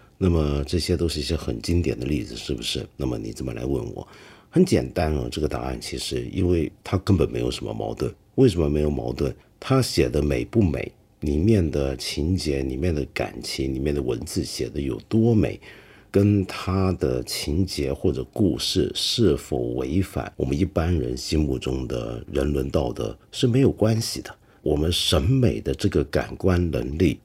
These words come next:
跟我们判断道德是非的这个能力，很多经典的哲学家，包括康德等等，会认为是两个根本不相关的两种能力，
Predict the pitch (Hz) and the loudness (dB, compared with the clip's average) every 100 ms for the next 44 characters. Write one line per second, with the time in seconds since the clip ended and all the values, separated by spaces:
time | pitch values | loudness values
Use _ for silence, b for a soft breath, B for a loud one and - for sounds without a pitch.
0 | - 95 95 95 76 64 58 60 62 - | 0 4 6 6 2 -2 -4 -6 -8 -6
1 | - 123 69 - 101 73 60 - - 90 | 2 4 4 2 2 2 -2 -4 2 4
2 | 67 64 60 - - 80 - - 73 73 | 4 0 -4 -4 0 0 0 -4 -4 -2
3 | 62 - 71 67 57 64 62 80 90 - | -4 -6 -4 -2 -2 -2 -2 0 0 -2
4 | B B B B - - 69 67 104 107 | B B B B -12 -4 -2 0 2 4
5 | 101 101 95 110 107 87 62 60 - 64 | 6 4 2 4 4 4 0 -4 -2 -2
6 | - 69 65 65 65 71 69 73 - 78 | -2 -4 -4 -6 -4 -4 -2 -4 -4 -2
7 | 76 62 - 65 62 - B B B - | 0 -2 -4 -6 -6 -8 B B B 2
8 | 82 87 80 58 58 64 - 71 64 62 | 4 6 4 4 -2 -4 0 0 0 -2
9 | 58 - - - 110 107 - 117 - 95 | -6 -6 -4 2 4 4 2 -4 -4 -4
10 | - - 95 101 - - 117 110 113 101 | -2 2 2 2 0 0 2 2 2 0
11 | - - _ - 65 98 - - 57 58 | -6 -10 _ -6 0 2 2 -2 -6 -6
12 | 73 71 | -2 -2